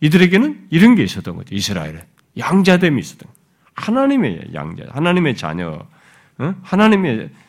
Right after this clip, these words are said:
아들로 불렀던, 자-, 자녀로 불렀던 거죠. 음? 이제 이런 내용을 성경에 많이, 많이 씁니다. 굉장히 많죠.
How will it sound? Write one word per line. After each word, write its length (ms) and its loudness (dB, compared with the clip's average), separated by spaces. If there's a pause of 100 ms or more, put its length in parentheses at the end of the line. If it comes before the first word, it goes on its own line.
(380)
아들로 500 -4
불렀던, 560 -12
자-, 180 -14
자녀로 400 -8
불렀던 380 -14
거죠. 240 -20 (760)
음? 140 -12 (180)
이제 100 -4
이런 260 2
내용을 260 -4
성경에 320 -8
많이, 480 -10
많이 240 -10
씁니다. 440 -16 (200)
굉장히 280 -4
많죠. 380 -14